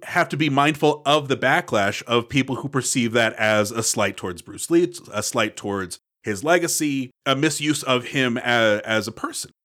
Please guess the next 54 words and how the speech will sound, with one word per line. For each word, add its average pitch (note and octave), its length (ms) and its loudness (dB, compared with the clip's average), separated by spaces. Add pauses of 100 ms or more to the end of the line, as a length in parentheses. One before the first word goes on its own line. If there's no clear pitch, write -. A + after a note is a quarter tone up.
(160)
I F#3 80 4
think C4+ 240 -2
both G#3+ 220 2
things G#3+ 240 -4
are G#3 80 0
true. B3 300 -4
I A#2 100 2
don't F3 180 -2
think, D3+ 240 -6 (100)
you D3 80 -2
know, A2+ 100 -2
Tarantino D3 520 -2
did C3 160 -2
that A#2+ 140 -2
maliciously, A2 680 -2
but A#2+ 180 -2
I A#2 120 2
think D#3 400 -4 (140)
in B2+ 140 -2
this - 320 -6 (200)
day C#3+ 140 0
and B2+ 100 0
age D#3+ 200 2
where A2 100 0
perception C3 480 -4
is A2+ 140 -2
reality, G2+ 600 -4 (260)
if B2 180 2
audiences D#3+ 400 2
are C#3+ 80 2
perceiving F3 440 -4
it C3 200 -2
as A2+ 240 0
a A2+ 40 -6
bit B2+ 120 0
of A#2 80 -2
a A2+ 40 -2
problem, C#3+ 460 -4
then G#2+ 400 -4 (280)
the D3 80 4
discussion G3+ 440 -4
is B2 160 -2
there. B2+ 320 0
And A2 100 -2
I B2+ 100 2
think D#3 200 -4
that's D3 240 -4
the D#3+ 100 -6
same D3 260 -4
with B2 140 -2
this B2+ 200 -4
movie. A#2 380 -2
I G2 60 -4
think, B2 360 -4